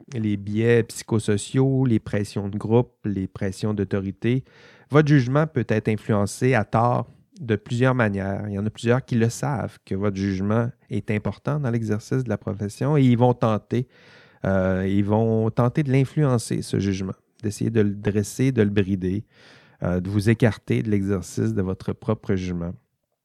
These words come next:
Donc, une des, euh, votre jugement peut, peut errer. C'est, je dirais que c'est la démonstration que je vais tenter de vous faire. Il y a des limites, euh, biologiques, des limites, euh, psychosociales que je vais tenter de, de, de vous expliquer. Hein, d'ailleurs, une des,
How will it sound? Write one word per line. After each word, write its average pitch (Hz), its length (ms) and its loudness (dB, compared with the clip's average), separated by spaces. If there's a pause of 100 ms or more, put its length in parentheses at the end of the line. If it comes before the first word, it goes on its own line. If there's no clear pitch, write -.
(720)
Donc, 113 180 -2
une 165 240 4
des, 131 200 8
euh, 120 100 10
votre 147 180 6
jugement 160 380 4
peut, 131 480 6
peut 147 160 8
errer. 117 340 6 (140)
C'est, - 260 -6
je 98 60 -4
dirais 107 200 0
que - 60 -10
c'est 110 200 -2
la 98 120 0
démonstration 110 720 -2
que 113 160 -2
je 92 60 0
vais 98 80 0
tenter 95 280 -4
de 101 60 -4
vous 95 60 -6
faire. 117 400 -2 (240)
Il 123 60 -4
y - 20 4
a 110 40 4
des 107 140 0
limites, 110 440 -4
euh, 101 120 4
biologiques, 113 720 2 (140)
des 104 140 -2
limites, 101 520 -4
euh, 98 120 0
psychosociales 117 1040 -2
que 104 120 -4
je 92 80 -6
vais 95 80 -4
tenter 95 400 -6
de, 98 240 -4 (1040)
de, 95 580 4
de 101 100 2
vous 110 160 4
expliquer. - 480 0 (260)
Hein, 135 100 2
d'ailleurs, 131 380 6
une 127 120 4
des, 107 280 4